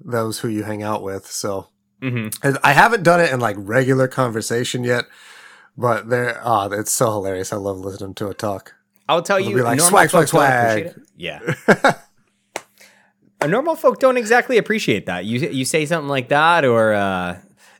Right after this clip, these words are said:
Speaker 2: yo, they be bussin', or I don't know,
Speaker 1: Yeah.
Speaker 2: whatever they be saying, whatever
Speaker 1: I
Speaker 2: they be
Speaker 1: love all
Speaker 2: saying.
Speaker 1: that.
Speaker 2: Wow.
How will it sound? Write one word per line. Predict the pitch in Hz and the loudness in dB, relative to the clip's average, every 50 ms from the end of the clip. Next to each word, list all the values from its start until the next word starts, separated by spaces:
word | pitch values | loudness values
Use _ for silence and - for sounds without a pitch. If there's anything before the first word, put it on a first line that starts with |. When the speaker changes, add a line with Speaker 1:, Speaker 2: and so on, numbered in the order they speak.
| _ - 78 - - _ - | _ -20 -20 -20 -18 _ -8
Speaker 2:
yo, | 101 110 110 107 107 107 107 107 104 104 | -4 -2 0 0 0 0 0 0 0 0
they | 101 107 101 | 0 -2 -4
be | 101 95 90 | -6 -8 -10
bussin', | 82 - 107 104 107 110 - - 107 101 95 92 95 - - | -8 -6 -4 -2 -2 -2 -4 -4 -6 -6 -6 -6 -8 -6 -4
or | 143 151 160 - - - | -2 -2 -2 -4 -4 -2
I | - 208 165 | 0 2 2
don't | 131 117 110 | 2 0 0
know, | 107 107 107 110 117 113 | -2 -2 -2 -2 -2 0
Speaker 1:
Yeah. | 131 147 | 2 4
Speaker 2:
whatever | 170 147 165 151 156 | 4 4 4 2 0
they | 139 131 123 | -2 -2 -2
be | 110 117 117 113 | -2 -2 -4 -4
saying, | - - 120 110 107 107 104 101 98 - _ - _ _ _ - | -4 -4 -4 -4 -4 -4 -6 -8 -8 -12 _ -20 _ _ _ -16
whatever | 107 113 123 127 135 139 | -14 -12 -10 -4 0 0
Speaker 1:
I | 127 | 2
Speaker 2:
they | 123 | 2
be | |
Speaker 1:
love | 127 127 120 | 2 2 0
all | 113 101 | 0 -2
Speaker 2:
saying. | 110 113 92 | -4 -4 -4
Speaker 1:
that. | 87 82 76 | -6 -8 -10
Speaker 2:
Wow. | 76 85 98 107 110 107 101 92 85 80 76 71 | -8 -4 -2 -2 0 0 0 -2 -2 -4 -6 -10